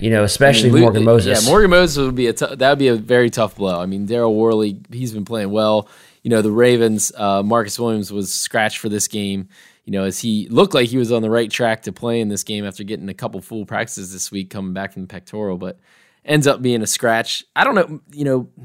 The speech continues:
Speaker 2: could, could D T R being the quarterback have anything to do with that? I don't, I don't know. Um, but, you know, gets a, another game to kinda get another week to get a little bit healthier.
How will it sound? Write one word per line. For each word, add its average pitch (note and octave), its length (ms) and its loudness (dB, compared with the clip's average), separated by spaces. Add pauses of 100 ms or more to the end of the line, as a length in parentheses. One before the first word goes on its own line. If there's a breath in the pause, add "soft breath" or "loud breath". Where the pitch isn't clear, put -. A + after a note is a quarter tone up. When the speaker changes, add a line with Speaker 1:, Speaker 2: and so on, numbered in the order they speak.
(800)
Speaker 2:
could, D#3 500 -2
could D3+ 240 0
D D3+ 180 0
T D#3+ 160 4
R D#3 200 8
being D3 220 2
the C#3 40 0
quarterback D3 440 2
have B2 180 0
anything C3+ 300 -4
to C3+ 80 -6
do C3+ 160 -2
with C3 100 0
that? B2 160 2
I G#2+ 140 0
don't, F#2+ 200 -10
I G#2 120 -6
don't G2 140 -6
know. G2 320 -8 (760)
Um, G2 640 -4 (220)
but, G#2+ 360 -4 (120)
you A#2+ 100 -6
know, G2 180 -4
gets A2+ 280 -4
a, A2 160 -4
another A2 320 -2
game A2 240 -4
to G2+ 100 -10
kinda G#2+ 240 -6
get G#2+ 320 -6
another G#2+ 340 -2
week G#2 280 -2
to A2 80 -8
get G#2+ 140 0
a G#2 40 -2
little G2+ 200 -2
bit G2+ 140 -6
healthier. A#2 540 -4